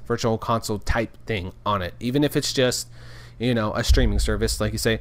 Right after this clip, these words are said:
"Oh, it's ten dollars a month, but I could play every Nintendo game ever made." Okay,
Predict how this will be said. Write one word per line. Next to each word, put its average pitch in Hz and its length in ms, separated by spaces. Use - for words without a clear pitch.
"Oh, - 180
it's - 180
ten 147 220
dollars 151 320
a 147 40
month, 170 360
but 147 180
I 123 100
could 127 140
play 147 260
every 113 240
Nintendo 139 440
game 101 320
ever 104 200
made." 151 420
Okay, 151 420